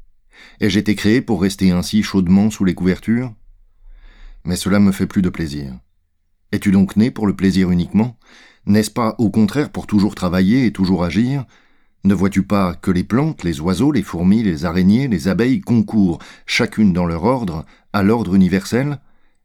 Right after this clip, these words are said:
Et toi, tu refuserais d'accomplir tes fonctions d'homme ? Tu ne t'élancerais pas avec ardeur à ce qui est si conforme à ta nature ? Mais diras-tu, « Il faut bien que je me repose. » D'accord, le repos est nécessaire.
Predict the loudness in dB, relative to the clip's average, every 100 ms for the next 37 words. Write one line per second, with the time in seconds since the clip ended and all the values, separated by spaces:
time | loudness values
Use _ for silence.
0 | -8 -6 -2 -4 -2 -4 -2 -2 -2 0
1 | 0 0 0 0 -2 -2 -4 -2 -2 -2
2 | -4 0 0 0 -6 _ _ _ _ _
3 | _ _ -4 2 2 2 0 -2 -2 -2
4 | -2 -2 -4 -2 -2 0 2 0 -2 -4
5 | -2 0 2 0 -2 -6 0 0 0 0
6 | 0 0 -6 -6 -2 0 0 -4 -14 _
7 | _ _ _ _ _ _ _ _ _ -4
8 | -2 -4 -8 -10 -10 -12 _ _ _ _
9 | _ _ -6 -6 -2 -4 0 0 0 -4
10 | -4 -2 -2 0 -2 -2 -6 _ _ _
11 | _ _ _ -8 -8 -8 -10 -12 -14 _
12 | _ _ _ -2 0 2 0 2 2 0
13 | -4 -8 -10 -12